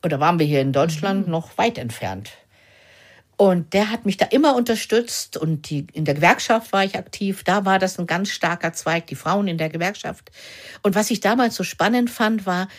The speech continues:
Speaker 1: welche Allianzen sich da gebildet haben. Da waren die Frauen aus den Kirchen, die Frauen aus den Gewerkschaften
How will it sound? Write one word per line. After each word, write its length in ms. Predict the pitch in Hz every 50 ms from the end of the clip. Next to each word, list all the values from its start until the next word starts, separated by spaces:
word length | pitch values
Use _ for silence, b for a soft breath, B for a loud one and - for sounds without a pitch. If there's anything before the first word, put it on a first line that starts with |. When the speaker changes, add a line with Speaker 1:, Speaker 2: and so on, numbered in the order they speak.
| B B B B
Speaker 1:
welche 300 | - 196 214 202 240 -
Allianzen 580 | - 170 170 165 170 202 254 294 294 - 214 180
sich 220 | 147 139 131 -
da 160 | - 110 117 131
gebildet 540 | - 117 - - 104 101 98 113 113 -
haben. 220 | - 113 - - 135 -
Da 100 | 156 170
waren 200 | 180 170 165 165
die 100 | 147 143
Frauen 400 | 143 - - 160 160 165 165 139
aus 160 | 135 165 -
den 180 | - 165 170 175
Kirchen, 500 | - - 240 233 226 240 233 - 233 226
die 100 | 220 208
Frauen 340 | - - - 160 165 165 165
aus 160 | 123 143 143
den 160 | - 160 151
Gewerkschaften 640 | 151 160 175 185 190 - - - 175 175 - - -